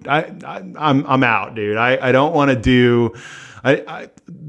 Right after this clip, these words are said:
there's enough scary shit out there that I don't wanna, like, artificially do it outside of the comfort of watching a film. And even that can be kinda scary at times with jump cuts and those sorts of things. But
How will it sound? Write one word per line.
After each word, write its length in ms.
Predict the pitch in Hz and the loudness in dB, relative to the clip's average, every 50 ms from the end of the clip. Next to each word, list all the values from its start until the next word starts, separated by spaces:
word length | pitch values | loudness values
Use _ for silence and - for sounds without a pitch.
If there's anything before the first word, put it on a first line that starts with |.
| 123 113 - _ _ | -12 -14 -14 _ _
there's 200 | 135 180 196 160 | 2 2 2 4
enough 360 | 185 196 214 220 220 220 - - | 4 4 4 4 2 -2 -6 -10
scary 300 | - - 175 160 151 143 | -4 0 2 2 2 2
shit 180 | - 160 143 | 2 2 2
out 160 | 139 127 127 | 2 2 2
there 120 | - 131 123 | 2 2 2
that 100 | 120 117 | 4 4
I 60 | 117 | 4
don't 120 | 117 127 131 | 2 2 2
wanna, 180 | 131 123 120 | 0 0 2
like, 360 | 117 117 113 110 104 - - - | 2 4 4 2 2 0 -6 -2
artificially 720 | - 123 120 120 117 - - 123 120 - - 117 107 104 | 2 2 2 2 2 2 2 2 2 2 0 2 2 2
do 260 | 98 90 110 107 104 104 | 2 2 2 4 4 4
it 180 | 104 101 - - | 4 2 0 0
outside 420 | 104 104 101 - - 113 107 104 | 0 0 0 0 2 2 2 2
of 140 | 104 92 92 | 2 0 0
the 80 | 107 101 | -2 0
comfort 380 | - 113 107 95 - 110 104 | 0 0 -2 2 2 2 4
of 160 | 101 98 92 98 | 4 2 2 2
watching 340 | 107 101 98 - 113 107 | 2 2 2 0 0 0
a 100 | 98 92 | 0 -2
film. 320 | 92 - 110 104 98 92 95 | 0 2 2 2 2 2 4
And 80 | 104 | 4
even 200 | 117 127 120 110 | 4 4 6 4
that 240 | 107 107 107 98 - | 4 4 2 2 2
can 120 | - 104 92 | 0 0 2
be 160 | 98 95 92 | 2 0 0
kinda 280 | - 104 98 95 98 | 0 0 0 0 -2
scary 420 | 92 - - 110 98 92 92 92 92 | -4 -2 0 0 0 2 0 -2 -2
at 100 | 95 - | -4 -4
times 320 | - 101 92 95 95 85 | -4 -2 -2 -2 -2 -4
with 120 | 92 92 87 | -4 -6 -2
jump 260 | - 107 95 92 - | 0 0 0 0 0
cuts 360 | - 104 104 101 - - - | 0 0 0 0 -2 -6 -6
and 140 | 107 95 95 | -6 -4 -2
those 200 | 98 101 98 - | -2 -2 -2 0
sorts 260 | - 104 98 87 - | 2 2 0 2 0
of 100 | 101 - | -4 -4
things. 360 | - 104 107 107 101 101 - | -2 -2 -2 -2 -2 -4 -2
But 300 | - - 104 98 92 - | 0 0 2 2 0 -4